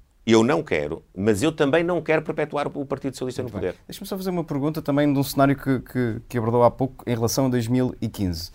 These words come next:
Speaker 2: Se for líder do P S D e se ficar em segundo lugar na altura, mas existir uma maioria de direita, fará, eh, entendimentos para se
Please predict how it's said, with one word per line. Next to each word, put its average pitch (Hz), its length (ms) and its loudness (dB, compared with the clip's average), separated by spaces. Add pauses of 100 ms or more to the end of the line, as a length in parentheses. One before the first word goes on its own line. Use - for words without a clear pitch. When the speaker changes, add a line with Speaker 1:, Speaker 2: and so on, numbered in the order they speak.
(340)
Speaker 2:
Se - 220 -6
for 131 180 0
líder 143 200 6
do 135 80 4
P 135 120 0
S 123 180 0
D 101 140 0
e 92 40 2
se - 120 -6
ficar 110 240 4
em 107 60 4
segundo 107 340 2
lugar 95 220 4
na 95 140 2
altura, 101 520 0 (260)
mas 120 520 6
existir 110 640 0
uma 98 100 -2
maioria 98 320 2
de 90 80 -2
direita, 104 580 2 (760)
fará, 120 680 8 (140)
eh, - 420 -8
entendimentos 110 840 2 (280)
para 104 380 2 (440)
se - 220 -20